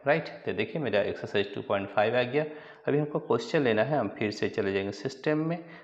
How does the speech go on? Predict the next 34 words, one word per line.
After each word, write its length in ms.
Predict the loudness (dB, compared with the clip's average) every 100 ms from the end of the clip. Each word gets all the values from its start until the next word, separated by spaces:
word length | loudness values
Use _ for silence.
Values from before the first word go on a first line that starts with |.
| -6 6
जाते 280 | 8 8 2
ही 200 | -2 -4 -2
ये 140 | -2
हमारा 260 | 0 0 0
क्वेश्चन 500 | 0 -2 0 0 2
है, 280 | 0 -2 -6
ये 60 |
हम 140 | -6 -2
क्वेश्चन 420 | -2 0 -2 -2
टैप 280 | 2 2 2
करेंगे 340 | -2 0 0 -2 -2
और 100 | -2
ये 120 | 0
हमारा 200 | 0 0 -2
क्वेश्चन 500 | -4 -4 0 0 0 -8 -18 -4
यहाँ 140 | 0 0
पर 280 | 0 0 4
आ 100 | 4
जाएगा। 300 | 4 2 0 -6 -6
देखिए 220 | 0 2
ये 40 |
हमारा 140 | 4 2
क्वेश्चन 300 | -2 -2 -2
आ 100 | -2
गया, 160 | -2 -4
थोड़ा 240 | -4 -2
सा 160 | -2 -2
बड़ा 200 | 2 2
कर 200 | 4 0 0
लेते 240 | -2 -2
हैं। 180 | -2 -4 -8 -18 -20 -20 -20 _
क्वेश्चन 360 | -4 -2 -4 -2
नंबर 420 | -2 0 0 0
नाइन 500 | 0 2 2 2